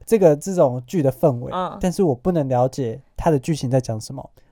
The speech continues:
Speaker 1: 我觉得这算是一种遗憾啦。
Speaker 2: 那是因为那个年纪还没到吧？
Speaker 1: 对，或者是那时候
Speaker 2: 但你现在看可能就有感觉。
Speaker 1: 对，而且现在可以一路看到
Speaker 2: 一次就把它
Speaker 1: 熬夜。
Speaker 2: 看完这样。
Speaker 1: 对。
Speaker 2: 其实台剧蛮多可以看的。
Speaker 1: 嗯。
Speaker 2: 就是很多经典的。
Speaker 1: 恶作剧，恶作剧之吻。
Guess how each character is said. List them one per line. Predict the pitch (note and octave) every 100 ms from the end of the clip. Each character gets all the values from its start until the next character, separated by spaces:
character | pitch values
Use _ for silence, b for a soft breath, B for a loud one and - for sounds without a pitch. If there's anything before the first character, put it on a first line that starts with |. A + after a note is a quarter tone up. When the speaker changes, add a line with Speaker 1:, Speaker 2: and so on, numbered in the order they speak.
| -
Speaker 1:
我 | C#3
觉 | F3
得 |
这 | G3
算 | G#3 G3+
是 | F#3
一 |
种 | F#3 -
遗 | B2+ C3
憾 | E3 C3 -
啦。 | -
Speaker 2:
那 | D#4
是 | D4+
因 | D4+
为 | D4 C#4 B3+
那 | C4+
个 | A#3
年 | G#3 F#3
纪 | E3+ G#3
还 | G#3 F3
没 | D#3+ D#3
到 | F3 D3
吧？ | - - - -
Speaker 1:
对， | C4+
或 | D3+ A#3
者 |
是 | F3+ G#3+
那 | D#4
时 |
候 |
Speaker 2:
但 | -
你 |
现 | - A#3
在 | F#3+
看 | - C4+
可 | G3+ G#3
能 | E3
就 | F#3
有 | F#3 E3+
感 | - - -
觉。 | -
Speaker 1:
对， | D#3
而 | D#3
且 | F#3+
现 | D3+ F3
在 |
可 | E3+ E3
以 | D3
一 |
路 | B2+ C#3+
看 | - C#3
到 | C3 A#2+ A#2 -
Speaker 2:
一 | -
次 | G#3+ -
就 | -
把 | G#3
它 | F3
Speaker 1:
熬 |
夜。 | B2+
Speaker 2:
看 | A3 F3+
完 | -
这 | A2+
样。 | G#2+ G#2+
Speaker 1:
对。 | _ _
Speaker 2:
其 | - B3
实 |
台 | - A#3
剧 | A3 C4+
蛮 | A3 E3+
多 | E3+ E3
可 | F3 -
以 |
看 | - - -
的。 | - -
Speaker 1:
嗯。 | - A#2+ B2+ C#3 _ _
Speaker 2:
就 | - D3
是 |
很 | D#3 C#3+
多 | F#3 F#3
经 | F#3
典 | E3
的。 | D3+
Speaker 1:
恶 |
作 |
剧， | C3+
恶 | C3+
作 |
剧 |
之 | A#2+ A#2+
吻。 | B2